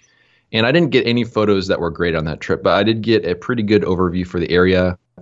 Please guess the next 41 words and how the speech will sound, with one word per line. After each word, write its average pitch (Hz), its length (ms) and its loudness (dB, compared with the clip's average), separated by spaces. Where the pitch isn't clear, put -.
You 92 60 -4
know, 87 40 0
I, 85 200 0
I - 20 2
learned 98 560 4
what 101 180 2
areas 92 280 -2
to - 60 -16
sort 90 200 -2
of - 40 -14
target 90 300 0
on 82 140 -2
other 85 120 -2
trips - 440 -6
then. 98 520 0
Um, - 220 -8
and 107 120 2
some 135 100 2
of 175 60 6
those 160 120 4
areas 98 240 2
I 85 80 0
haven't 87 160 -4
been 82 160 -6
back 85 220 -2
to 82 120 -12
since 107 260 -4
that - 160 -6
trip, - 360 -12
but - 320 -2
some 120 140 0
of 107 60 2
the 78 60 0
areas 90 180 2
I've 82 120 0
been 85 160 0
back - 200 -2
to 80 340 -8
many, 95 220 0
many 87 180 -2
times. - 460 -10